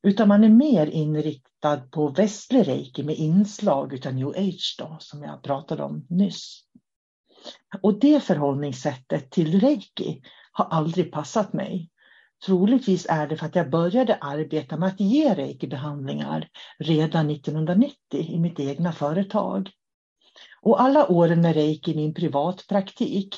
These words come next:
tillsammans med åren som jag arbetade med massage och Reiki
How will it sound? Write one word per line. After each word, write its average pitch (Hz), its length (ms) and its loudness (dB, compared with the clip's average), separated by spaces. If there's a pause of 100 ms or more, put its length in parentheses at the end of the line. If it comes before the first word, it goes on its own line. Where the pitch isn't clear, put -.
tillsammans 214 640 2
med 185 100 0
åren 156 420 -4 (280)
som 180 220 -2
jag - 120 0
arbetade 160 760 -2
med 185 340 4
massage 147 580 -4
och 147 80 -2
Reiki 151 480 -4